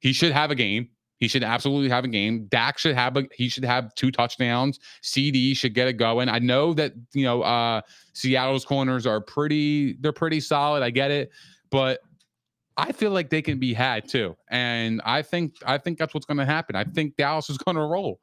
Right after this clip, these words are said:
I think Dallas is gonna roll. I think they need to, to run the ball too. I, I like to see, I like to see them run the ball. And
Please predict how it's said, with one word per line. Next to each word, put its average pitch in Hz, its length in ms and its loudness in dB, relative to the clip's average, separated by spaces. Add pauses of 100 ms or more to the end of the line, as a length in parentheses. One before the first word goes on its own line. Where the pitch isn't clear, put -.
(100)
I - 240 -20
think 139 160 -4
Dallas 143 320 0
is 139 80 -4
gonna 143 220 0
roll. 107 260 0
I 95 80 0
think 135 260 -2
they 127 140 0
need 131 240 2
to, 120 340 0 (500)
to 120 140 -2
run 151 220 2
the 139 80 2
ball 107 280 0
too. 107 440 -2
I, 101 100 2
I 110 200 0
like 123 220 0
to 123 100 -4
see, 117 440 -2
I 101 80 0
like 117 200 0
to 127 100 -2
see 117 420 -2 (480)
them 110 340 -2
run 110 180 2
the 110 60 0
ball. 98 360 0
And 104 340 0